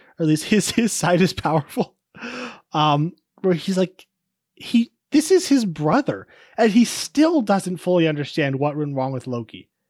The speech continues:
Like, he's like, you know, "Come home, give up this pointless dream," but he's, like, pleading with him, like, you know, he has his hand around it, uh, his neck in that really manly, loving way. Um, it's just,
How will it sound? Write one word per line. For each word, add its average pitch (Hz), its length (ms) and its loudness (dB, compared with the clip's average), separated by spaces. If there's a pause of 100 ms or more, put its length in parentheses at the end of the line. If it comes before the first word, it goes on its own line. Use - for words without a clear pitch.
(800)
Like, 170 340 -6
he's 196 380 -2
like, 185 200 -2
you 190 140 2
know, 165 100 -2 (100)
"Come 220 260 -2
home, 180 360 -2
give 160 140 0
up 190 140 0
this 185 100 -8
pointless 180 440 -6
dream," 180 200 -4
but 151 120 -2
he's, 175 140 -4
like, 170 160 -2 (140)
pleading 220 520 2
with 151 140 2
him, 147 140 -2
like, 143 240 -2 (500)
you 175 120 0
know, 165 60 2
he 175 100 2
has 170 100 0
his 165 120 -10
hand 185 260 -2
around 170 180 0
it, 185 140 -2
uh, 190 140 2
his 180 200 0
neck 190 240 -2
in 180 60 0
that 175 140 0
really 196 300 2
manly, 175 460 0
loving 170 320 2
way. 160 400 0 (640)
Um, 135 440 -2 (800)
it's 151 100 -8
just, - 240 -8